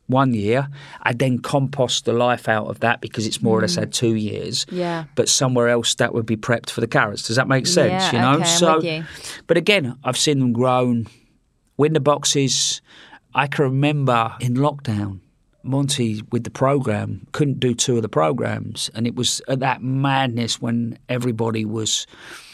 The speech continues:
Speaker 1: yeah, things were changing by the hour,
Speaker 2: Mm.
Speaker 1: you know, and, and the Gardener's World lot sent, we had a tiny little team that was allowed to come and do stuff still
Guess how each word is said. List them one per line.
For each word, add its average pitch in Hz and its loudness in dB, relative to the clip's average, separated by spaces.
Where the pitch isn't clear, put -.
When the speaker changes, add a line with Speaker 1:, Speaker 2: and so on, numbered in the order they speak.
Speaker 1:
yeah, 123 0
things 127 0
were 117 0
changing 123 2
by 110 2
the 110 2
hour, 117 2
Speaker 2:
Mm. 170 -4
Speaker 1:
you 113 -2
know, 117 0
and, 117 -2
and 117 -2
the 110 -2
Gardener's 123 0
World 120 0
lot 110 0
sent, 120 -2
we 139 2
had 123 0
a - -6
tiny 139 2
little 123 -2
team 135 0
that 113 -2
was 104 -4
allowed 117 0
to 120 -6
come 120 -2
and 107 -2
do 127 2
stuff - -4
still 107 0